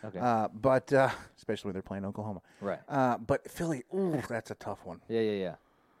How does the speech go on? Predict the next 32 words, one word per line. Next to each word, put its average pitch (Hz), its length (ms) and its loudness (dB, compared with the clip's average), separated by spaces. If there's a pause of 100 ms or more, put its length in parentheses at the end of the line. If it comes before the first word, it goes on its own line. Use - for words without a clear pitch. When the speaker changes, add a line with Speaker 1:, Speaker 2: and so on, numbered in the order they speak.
(160)
Speaker 2:
That's 117 200 -2
a 113 80 -2
tough - 300 -8
one. 90 260 -8
Speaker 1:
Well, 127 520 0
I - 60 -6
mean, 139 200 0
Speaker 2:
I 104 60 2
mean, 104 320 0
I'm 120 180 4
not 135 180 8
gonna 143 120 2
be 143 80 2
cheering 160 260 0
for 170 100 0
'em 170 80 0
this 165 140 -4
week. 226 220 -4
Speaker 1:
it, 139 160 -2 (320)
<laughs> 170 100 -6 (1000)
Speaker 2:
Go 107 120 0
Cowboys. 131 520 2
Speaker 1:
I'm 175 180 6
not 233 140 8
gonna 190 100 8
be 170 80 8
cheering 170 240 4
for 151 100 2
'em 139 80 4
this 113 100 -2
week 117 140 4
either. 123 360 6